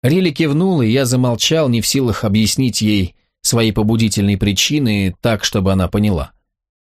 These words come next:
Ремесло журналиста, в котором я достиг определённых высот, предполагает искусство отыскивать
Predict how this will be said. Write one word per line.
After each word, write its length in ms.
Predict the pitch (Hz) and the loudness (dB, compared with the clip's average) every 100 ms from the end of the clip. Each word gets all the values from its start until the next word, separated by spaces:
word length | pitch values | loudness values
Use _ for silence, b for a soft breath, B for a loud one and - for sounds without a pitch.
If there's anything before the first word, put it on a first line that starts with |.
| _ _ _ | _ _ _
Ремесло 460 | 117 110 135 202 190 | -2 0 0 0 0
журналиста, 720 | 160 151 147 156 185 - 139 | 0 0 0 0 -2 -2 -4
в 80 | - | -2
котором 360 | 123 135 131 | -2 0 0
я 100 | 127 | 2
достиг 400 | 127 123 - 151 | 0 0 -2 -2
определённых 580 | 120 117 107 120 120 104 | -2 0 0 0 0 0
высот, 540 | 113 104 - 143 147 - _ | 0 0 0 -2 -2 -12 _
предполагает 680 | 117 101 107 107 104 123 120 | -4 -2 -2 0 0 0 0
искусство 520 | 113 - 131 - 104 | -2 -2 -2 0 -2
отыскивать 600 | 95 127 - 113 113 - | 0 -2 -2 -2 -2 -4